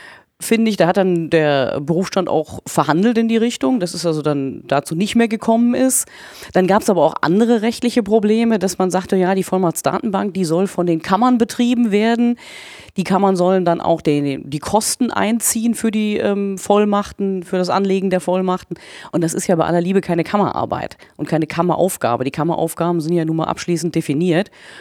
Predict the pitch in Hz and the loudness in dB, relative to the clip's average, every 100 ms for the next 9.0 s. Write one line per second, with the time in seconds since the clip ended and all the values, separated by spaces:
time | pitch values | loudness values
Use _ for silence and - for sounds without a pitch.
0 | - 147 151 180 156 175 175 165 160 175 | -10 -4 -2 0 0 0 0 0 0 0
1 | 185 160 170 165 151 71 139 160 156 147 | -2 0 0 2 0 0 0 0 -2 -4
2 | - 160 170 160 156 - 151 - 151 143 | -4 0 2 2 0 -8 -20 -8 -6 -4
3 | - 151 202 165 170 180 - 160 - 165 | 2 2 4 4 2 2 0 0 2 2
4 | 180 180 156 - 139 160 165 175 - - | 4 2 -2 0 0 0 0 -2 -4 -18
5 | - 170 170 156 180 170 151 - 190 - | -2 0 0 -2 -2 -4 -6 0 0 2
6 | 165 - - 175 185 147 - - - - | 0 0 2 2 4 0 -2 -12 -20 -20
7 | - _ _ - 151 - 160 160 156 156 | -20 _ _ -8 -6 -2 0 0 0 0
8 | 170 160 - 170 - 123 147 113 - | 2 -2 0 -2 2 0 2 0 -2